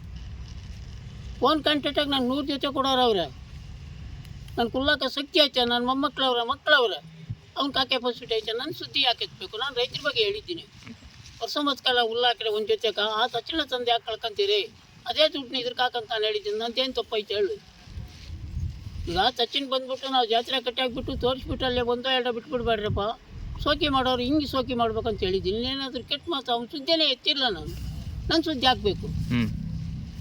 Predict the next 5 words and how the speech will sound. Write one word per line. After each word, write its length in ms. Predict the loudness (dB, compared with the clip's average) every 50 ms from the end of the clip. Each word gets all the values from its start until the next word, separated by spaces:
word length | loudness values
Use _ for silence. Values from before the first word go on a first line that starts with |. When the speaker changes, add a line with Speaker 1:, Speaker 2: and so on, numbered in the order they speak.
| -6 -6 -6 -6 -6 -8 -8 -8 -6 -2 0
Speaker 1:
ಹಳ್ಳಿಕಾರ್ 340 | 0 2 2 2 2 4 4
ಹೊಡಿ 200 | 4 4 4 4
ಅಂತ 180 | 2 2 2
ನಾನೇನಾದ್ರು 420 | 0 2 2 2 4 4 4 2 2
ಅನ್ಸ್ಕೊಂಡಿದ್ದೀನ? 540 | 0 0 0 0 0 0 2 0 0 0